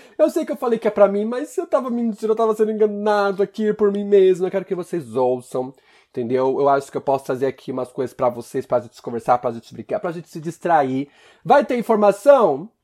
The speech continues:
Não sei. Quem sabe, né? Quem sabe? Desde que eu não precise ficar procurando, tá ótimo. Se a informação vier até mim, a gente comenta sobre ela. Pode ser um tema, quem sabe? Talvez eu faça o podcast uma vez por semana, não é?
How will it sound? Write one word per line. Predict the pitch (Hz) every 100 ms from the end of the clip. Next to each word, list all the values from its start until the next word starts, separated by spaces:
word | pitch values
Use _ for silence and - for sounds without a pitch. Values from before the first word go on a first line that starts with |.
| _ _ _
Não | 539 508
sei. | - 190 117 113 - _
Quem | - 427
sabe, | - 143 120 123 123
né? | 127 151 381
Quem | 403 370
sabe? | - 160 120 127 127 -
Desde | 156 185 -
que | 196
eu |
não | 185
precise | 196 170 165
ficar | 160 - 165
procurando, | - 160 170 160 160
tá | 202 262
ótimo. | 285 113 - - _ _
Se | -
a | 131
informação | - 135 135 143 127
vier | 135
até | 127 143
mim, | 135 165
a |
gente | 185 202 -
comenta | 330 370 359
sobre | - 208 185
ela. | 123 120
Pode | 120 120
ser | 277
um | -
tema, | 320 330 330 147
quem | - 139
sabe? | 123 - 190 285 139 117 - - _ -
Talvez | 247 277 247
eu | 247
faça | 240 226
o |
podcast | 226 214 - 214 214
uma | 208
vez | 190 202
por | 214
semana, | 214 202 185 208 196 135 104 117
não | 139 139 135
é? | 147 202